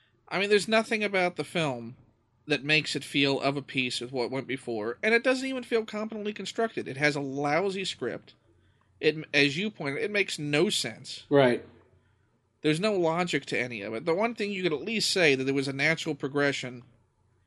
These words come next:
Speaker 1: in the previous films as to what happened and a motivation.
Speaker 2: Right.
Speaker 1: You know, there's no real reason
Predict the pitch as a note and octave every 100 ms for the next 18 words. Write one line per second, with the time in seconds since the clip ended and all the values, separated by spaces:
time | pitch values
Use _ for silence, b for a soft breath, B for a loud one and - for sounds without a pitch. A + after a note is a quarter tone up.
0 | _ _ C3+ C3+ C3+ D#3 D3+ C#3 C3+ -
1 | C#3 B2+ C3 B2+ C3+ C#3+ C3+ C3 B2+ B2
2 | B2+ A#2+ C3 C3 C3 C3 B2+ A2 - -
3 | - C#3+ C3 A#2 - - _ _ _ _
4 | _ _ _ _ _ _ _ _ _ _
5 | _ _ F3 E3 E3+ F#3 G#3+ B3 B3 A3
6 | G#3+ A#3 G#3+ E3+ D#3